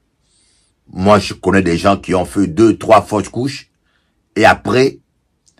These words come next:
ils ont reçu leur miracle. Euh, dis-toi que Dieu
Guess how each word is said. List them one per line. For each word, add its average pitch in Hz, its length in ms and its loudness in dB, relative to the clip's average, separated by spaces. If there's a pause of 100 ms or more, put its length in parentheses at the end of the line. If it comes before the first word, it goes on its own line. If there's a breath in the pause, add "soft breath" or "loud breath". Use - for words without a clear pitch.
(340)
ils 87 220 -4
ont 95 100 0
reçu 90 760 -4 (160)
leur 98 560 0
miracle. 85 800 -4 (1500)
Euh, 69 80 -8
dis-toi 90 800 2 (120)
que - 100 -8
Dieu 101 680 2